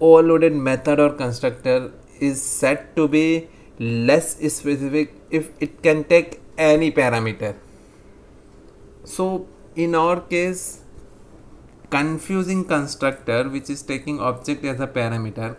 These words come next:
can take any parameter, whether it is string, whether it is integer class,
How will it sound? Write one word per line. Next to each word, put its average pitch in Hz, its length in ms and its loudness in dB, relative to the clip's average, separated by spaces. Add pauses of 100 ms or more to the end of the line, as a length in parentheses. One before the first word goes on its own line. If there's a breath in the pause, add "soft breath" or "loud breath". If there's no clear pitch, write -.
(100)
can 131 260 -10
take 151 200 -6 (280)
any 160 480 0
parameter, 110 640 -2 (840 loud breath)
whether 123 220 -2
it 143 180 0
is 131 360 0
string, 139 560 -6 (400 loud breath)
whether 127 280 0
it 139 160 0
is 139 240 0 (180)
integer 139 600 0
class, 135 760 2